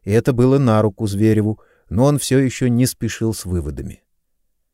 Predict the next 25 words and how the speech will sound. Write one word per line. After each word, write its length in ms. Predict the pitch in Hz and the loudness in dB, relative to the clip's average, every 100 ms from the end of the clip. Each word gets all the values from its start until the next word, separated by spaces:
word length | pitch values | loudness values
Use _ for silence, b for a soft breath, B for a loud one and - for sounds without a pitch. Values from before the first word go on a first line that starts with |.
| _ - | _ -10
«Вообще-то 540 | 87 104 - 135 127 | -6 -6 -2 0 4
я 140 | 127 120 | 4 4
пока 300 | 127 131 127 | 2 2 2
еще 260 | 117 131 | 2 0
не 140 | 123 120 | 0 0
сказал, 500 | 143 139 143 110 90 | 0 2 2 0 -2
кто 280 | - 113 | -2 0
меня 260 | 98 95 92 | 2 2 0
к 80 | 101 | -2
вам 220 | 98 92 | -2 0
направил». 600 | 98 - 82 69 - 95 _ _ _ _ _ _ _ | -2 -4 -8 -8 -12 -18 _ _ _ _ _ _ _
«Так 220 | - 170 175 | -2 0 0
будьте 380 | 247 247 - | -6 -4 -6
любезны, 500 | 262 233 139 95 104 | -6 0 0 0 -4
скажите», — 680 | 90 101 92 95 180 - - _ _ | -6 -6 -4 -4 -6 -8 -18 _ _
настаивал 540 | 101 95 - 90 80 80 | -8 -8 -6 -6 -6 -8
очкастый. 640 | 78 - - - - _ _ _ _ _ _ _ - | -10 -12 -14 -14 -20 _ _ _ _ _ _ _ -8
Набрав 440 | 98 131 220 220 | -4 0 0 0
воздуха 560 | 104 123 147 107 - 90 | -4 0 0 -2 -6 -8
в 100 | 80 | -6
грудь, 380 | 92 151 196 _ _ _ _ - | -4 -4 -4 _ _ _ _ -12
Зверев 560 | 80 85 135 180 180 | -10 0 2 2 0
решил 380 | - 107 - 123 | -2 -4 -2 -2
рискнуть. 760 | 117 95 - 78 71 - - _ _ _ _ _ _ | -2 -4 -8 -10 -10 -16 -20 _ _ _ _ _ _
«Тимофей, 800 | 110 156 151 127 135 131 - | 0 2 2 2 2 2 -2